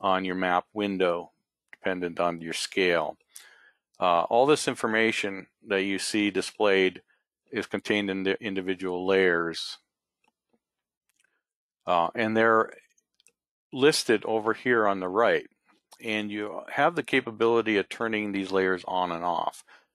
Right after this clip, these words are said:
Now, we have certain layers that are, um, set by default. So when you log in the first time or you log in,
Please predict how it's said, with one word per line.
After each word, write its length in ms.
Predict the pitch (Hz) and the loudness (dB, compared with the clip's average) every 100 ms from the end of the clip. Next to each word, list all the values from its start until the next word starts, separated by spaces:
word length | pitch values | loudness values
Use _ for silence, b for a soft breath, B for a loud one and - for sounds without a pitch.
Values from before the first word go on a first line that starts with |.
| - | -2
Now, 140 | 95 | 2
we 140 | 101 | 4
have 120 | 101 95 | 2 2
certain 320 | - 101 98 | 2 2 4
layers 760 | 95 98 98 95 95 92 - - _ _ _ _ _ _ _ - | 4 4 4 4 2 0 -8 -12 _ _ _ _ _ _ _ -4
that 340 | 98 98 98 | 2 4 4
are, 720 | 95 95 92 92 90 90 85 - _ _ _ _ _ _ _ _ _ _ | 4 4 4 6 4 4 0 -10 _ _ _ _ _ _ _ _ _ _
um, 480 | 98 87 85 85 - _ _ _ _ _ _ _ _ _ _ - | 0 2 2 -2 -8 _ _ _ _ _ _ _ _ _ _ -6
set 260 | - 135 - | 0 2 2
by 100 | 117 | 0
default. 520 | 104 - 98 80 - | -2 0 2 2 -4
So 140 | - | -12
when 160 | 101 98 | -10 -8
you 120 | 98 | -6
log 320 | 101 101 104 | 0 0 0
in 200 | 98 95 | -2 -6
the 80 | 95 | -8
first 320 | - 98 - | -8 -8 -6
time 340 | - 90 87 90 | -2 -2 -2 -4
or 140 | 87 | -4
you 120 | 87 | -4
log 300 | 90 90 90 | 0 0 0
in, 400 | 87 87 85 85 | -2 -6 -6 -10